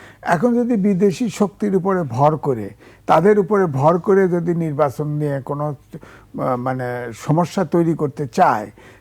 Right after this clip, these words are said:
তাহলে কিন্তু ওনাদের বিপদ হবে। এখন যে অবস্থায় চলে আছে, কারণ বিএনপি কিন্তু আর মোটেও দেরি করবে না, বিএনপি অনেক ইয়ে করে ফেলেছে। তা আর ধরেন, ম্যাডাম খালেদা জিয়া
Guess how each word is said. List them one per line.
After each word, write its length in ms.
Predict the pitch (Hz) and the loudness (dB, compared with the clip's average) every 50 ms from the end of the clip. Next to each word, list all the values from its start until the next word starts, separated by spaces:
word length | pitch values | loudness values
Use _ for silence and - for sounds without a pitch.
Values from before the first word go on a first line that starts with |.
| _ _ | _ _
তাহলে 240 | 202 190 196 208 190 | 4 6 6 6 4
কিন্তু 240 | 170 202 180 180 226 - | 2 -2 -2 -4 -6 -6
ওনাদের 440 | - 156 156 151 151 151 143 151 139 | -4 -2 0 0 0 0 -2 -2 -2
বিপদ 340 | 131 131 120 113 113 113 107 - | 0 0 -2 -2 -4 -8 -10 -10
হবে। 460 | - 101 92 92 85 - - - - _ _ | -12 -12 -12 -14 -16 -18 -20 -20 -20 _ _
এখন 380 | - - 143 120 170 190 185 160 | -2 -2 0 0 0 0 0 0
যে 160 | 151 147 139 | 2 2 2
অবস্থায় 400 | 131 127 269 - - 151 135 120 | 4 2 0 -2 -2 -2 -4 -2
চলে 260 | - 151 143 123 117 | -2 -4 -4 -2 -2
আছে, 360 | 107 107 95 - - 104 - - - - - _ | -2 -4 -6 -8 -14 -18 -20 -20 -20 -20 -20 _
কারণ 300 | - 151 147 156 160 151 | 0 0 2 2 2 2
বিএনপি 400 | 143 180 208 214 196 160 220 202 | 4 4 4 4 2 0 0 -2
কিন্তু 280 | 160 180 190 160 165 180 | 0 0 -2 0 2 2
আর 160 | 165 156 151 143 - - - - - 139 156 156 143 202 | 2 2 2 -2 -6 -10 -16 -20 -20 -20 -20 -20 -10 -4
মোটেও 400 | 156 156 165 160 170 180 185 170 | 2 2 4 4 4 4 4 2
দেরি 260 | 143 143 135 131 117 | 2 0 -2 -2 -2
করবে 320 | 120 123 120 117 127 147 | -4 -4 -4 -4 -4 -4
না, 160 | 165 196 220 | -4 -4 -4
বিএনপি 520 | 208 160 156 151 143 135 123 - 147 135 135 | -2 -2 0 0 0 -2 -4 -4 -4 -4 -4
অনেক 420 | 131 127 127 131 127 117 - - - - - - - | -4 -4 -4 -6 -6 -8 -10 -14 -20 -20 -20 -14 -8
ইয়ে 180 | 127 123 127 131 | -4 -2 -2 -2
করে 260 | 120 - 139 139 135 | -2 -4 -6 -6 -6
ফেলেছে। 440 | 117 135 147 151 147 - - - 220 - - - - - - - - - - - - _ - | -6 -6 -8 -8 -8 -8 -10 -10 -10 -12 -16 -20 -20 -20 -20 -20 -20 -20 -20 -20 -20 _ -4
তা 80 | 214 175 | 0 2
আর 140 | 156 170 | 2 2
ধরেন, 340 | 165 143 180 196 240 233 220 | 2 2 0 2 2 2 2
ম্যাডাম 520 | 202 175 170 165 165 160 185 190 196 196 165 | 0 2 2 2 2 2 0 0 0 -2 -4
খালেদা 440 | - - 170 175 180 175 208 202 | -2 0 2 2 4 4 2 0
জিয়া 440 | 185 151 175 170 143 123 117 143 175 | 2 2 0 0 0 0 -2 -4 -6